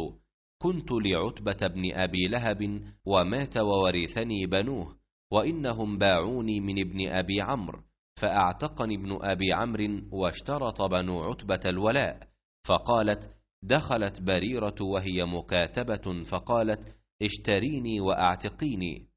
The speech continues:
قالت: "نعم." قالت: "لا يبيعوني حتى يشترطوا ولائي." فقالت: "لا حاجة لي بذلك." فسمع بذلك النبي صلى الله عليه وسلم،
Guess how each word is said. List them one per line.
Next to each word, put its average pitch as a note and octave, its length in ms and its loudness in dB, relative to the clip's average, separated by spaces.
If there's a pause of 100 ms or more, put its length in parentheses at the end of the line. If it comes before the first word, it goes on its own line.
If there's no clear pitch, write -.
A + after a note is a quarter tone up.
قالت: F#2+ 460 2
"نعم." G2 480 -2 (260)
قالت: G2+ 500 2 (340)
"لا C#3+ 220 2
يبيعوني G#2+ 880 0
حتى B2 500 0
يشترطوا G2+ 840 -2
ولائي." A2+ 640 0 (260)
فقالت: G#2 640 2 (240)
"لا F#2+ 220 6
حاجة A2 640 0
لي G#2 200 -2
بذلك." A2+ 640 -2 (560)
فسمع A#2 540 2
بذلك G2+ 600 0
النبي G2+ 540 2
صلى F#2 320 0
الله F#2+ 460 2
عليه F2+ 420 6
وسلم، G#2 680 0